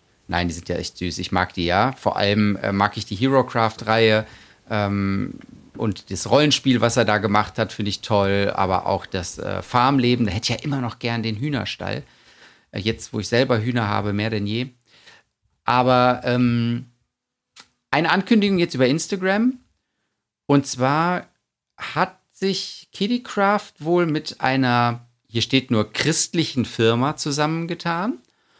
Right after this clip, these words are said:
und, äh, eine neue Reihe angekündigt, nämlich Biblecraft.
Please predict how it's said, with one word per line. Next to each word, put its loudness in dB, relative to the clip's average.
und, 2
äh, -2
eine 0
neue 4
Reihe 2
angekündigt, -2
nämlich 2
Biblecraft. 0